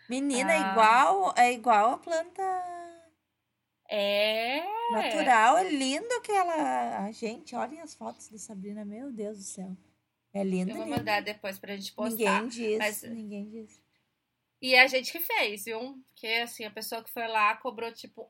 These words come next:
Speaker 2: onze mil reais um muro verde. Eu falei, "Quê? Tá doido, eu não vou pagar onze mil reais pra ele fazer um muro verde, mas de jeito nenhum." Aí a gente foi na loja, referência aqui de Ribeirão, compramos tudo e fizemos.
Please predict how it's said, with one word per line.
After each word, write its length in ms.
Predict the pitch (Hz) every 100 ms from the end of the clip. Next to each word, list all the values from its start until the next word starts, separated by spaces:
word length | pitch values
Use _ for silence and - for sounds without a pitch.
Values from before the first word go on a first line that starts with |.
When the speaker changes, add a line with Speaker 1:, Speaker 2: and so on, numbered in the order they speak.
| -
Speaker 2:
onze 400 | 285 330 349 359
mil 160 | 330
reais 400 | 339 311 254 269
um 80 | 269
muro 240 | 269 262 269
verde. 220 | 247 240
Eu 60 |
falei, 240 | 262 240 - _
"Quê? 160 | - 330 740 - _ _ _
Tá 80 | 466 508
doido, 420 | 208 220 214 214 233
eu 120 | 208
não 100 | 208
vou 100 | 208
pagar 300 | 254 247 277
onze 160 | 285
mil 100 | 302
reais 300 | 311 285 254
pra 100 | -
ele 80 | 262
fazer 220 | 254 247
um 160 | 240 262
muro 260 | 247 240 247
verde, 240 | 226 226
mas 140 | 247 247
de 120 | 254
jeito 500 | 240 247 240 254 -
nenhum." 400 | 302 381 311 220 _ _ _ _
Aí 240 | - 214 226
a 20 |
gente 240 | 233 214
foi 380 | 285 - 233 240
na 140 | 269 269
loja, 420 | 208 208 233 254
referência 640 | 226 226 226 214 208 220 247
aqui 140 | 214
de 100 | 220
Ribeirão, 580 | 226 208 220 208 196 208
compramos 640 | 247 233 233 240 214 220 247
tudo 420 | 269 226 220 220
e 40 | 247
fizemos. 760 | 294 302 427 311 277 - -